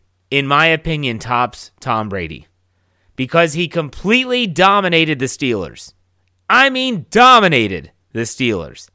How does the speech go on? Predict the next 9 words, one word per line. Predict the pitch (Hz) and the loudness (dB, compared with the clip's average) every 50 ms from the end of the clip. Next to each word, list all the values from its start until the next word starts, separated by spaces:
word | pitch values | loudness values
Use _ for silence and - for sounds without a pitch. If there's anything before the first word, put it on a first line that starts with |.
| _ _ _ _ _ _ _ _ _ _ _ _ _ | _ _ _ _ _ _ _ _ _ _ _ _ _
Overall, | 170 196 233 254 262 247 240 220 202 190 185 170 113 80 73 - _ _ _ _ _ _ _ _ _ _ _ _ _ _ _ _ _ _ _ | 4 4 6 4 4 4 2 4 4 4 4 4 2 0 -4 -12 _ _ _ _ _ _ _ _ _ _ _ _ _ _ _ _ _ _ _
overall, | - 180 208 226 226 208 208 202 185 175 165 143 113 98 82 - _ | 0 2 4 4 4 2 2 2 4 4 4 4 2 0 -4 -10 _
he | _ - 180 180 | _ -8 -6 -6
finished, | 156 - - 180 160 123 104 - - | -6 -4 -4 -4 -2 -2 -6 -6 -6
this | 135 123 - 127 | -8 -8 -8 -8
is | 120 | -10
including | 131 123 - - 165 175 170 165 | -10 -10 -6 -6 -6 -6 -4 -6
the | 147 110 | -8 -10
playoffs, | - - 151 135 113 101 98 90 - - | -6 -4 -2 -2 -2 -2 -4 -6 -8 -12